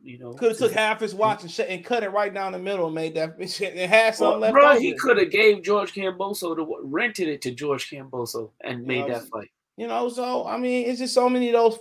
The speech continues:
Speaker 2: those top, they never made Gary and Tank. Now Colbert called out Gary Russell, apparently.
Speaker 1: Excuse
Speaker 2: You know?
Speaker 1: me?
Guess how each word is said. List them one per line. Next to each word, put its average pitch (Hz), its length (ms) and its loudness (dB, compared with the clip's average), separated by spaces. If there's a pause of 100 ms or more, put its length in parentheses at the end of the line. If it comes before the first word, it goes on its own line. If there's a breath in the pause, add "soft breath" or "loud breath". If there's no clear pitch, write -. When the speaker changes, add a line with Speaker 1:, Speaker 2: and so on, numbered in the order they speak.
Speaker 2:
those 214 300 0
top, 233 340 0
they 202 200 -2
never 226 220 -2
made 220 260 -4
Gary 220 360 2
and 202 100 -10
Tank. 185 340 -6
Now 180 160 2
Colbert 220 440 4
called 170 320 2
out 151 180 0
Gary 151 200 -2
Russell, 156 320 -4
apparently. 135 480 -12 (680)
Speaker 1:
Excuse - 180 -10
Speaker 2:
You 175 80 2
know? 202 280 4
Speaker 1:
me? 214 80 -14